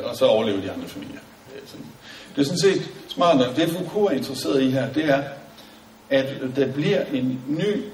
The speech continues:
intensivering af magten. Fordi hvor magten her, eller politikken her handlede,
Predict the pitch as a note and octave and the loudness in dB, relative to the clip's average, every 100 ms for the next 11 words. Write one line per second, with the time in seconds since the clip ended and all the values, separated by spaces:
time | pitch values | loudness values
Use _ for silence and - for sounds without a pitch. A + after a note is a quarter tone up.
0 | - - - C3 C3+ C#3+ B2+ - B2+ D3+ | -16 -12 2 2 4 2 2 2 -2 2
1 | G#3 E3 A2+ - A2 A2+ C3+ - D4+ C#4+ | 2 0 -4 -6 -2 -2 -2 -4 -10 -12
2 | - - D3 D3+ D3+ - - - - - | -12 -4 0 0 -2 -8 -20 -20 -16 -4
3 | C#3+ C#3+ D#3 - - - A2+ G#3+ A3 - | 0 0 0 -2 -6 -6 -4 -4 -6 -6
4 | - - - - B2+ A#2+ G#2+ - G2+ - | -14 -18 -16 -4 -2 0 0 0 -4 -10
5 | - - C3 - D#3+ C#3+ - - B2+ D3+ | -10 2 2 2 0 -2 0 -2 0 0
6 | F#3 D#3 - | 2 0 0